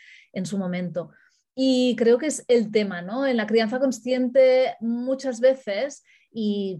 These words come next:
mm, digo también, pues, crianza en positivo, crianza respetuosa, am, en, en todas estas vertientes de una crianza alejada del paradigma tradicional, ah,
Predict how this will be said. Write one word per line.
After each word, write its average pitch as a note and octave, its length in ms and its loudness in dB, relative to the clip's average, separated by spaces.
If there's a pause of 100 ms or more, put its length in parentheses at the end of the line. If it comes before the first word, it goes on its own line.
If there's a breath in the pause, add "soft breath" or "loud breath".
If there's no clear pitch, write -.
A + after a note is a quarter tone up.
(140)
mm, D3 1040 -12
digo G3 240 0
también, G3 440 0
pues, E3 200 -10
crianza F3+ 480 -8
en E3+ 80 -8
positivo, C4+ 720 0
crianza F#3 960 -4
respetuosa, A3 1080 2 (600 soft breath)
am, G3 880 -4
en, G#3+ 240 2
en A3 180 4
todas C#4 300 4
estas B3+ 380 0
vertientes A3 800 -2
de F#3 160 -6
una G#3 220 -4
crianza G#3 420 -2
alejada G#3+ 640 0
del F#3+ 160 -8
paradigma F#3+ 500 -6
tradicional, G3+ 800 -2 (880)
ah, A3 320 0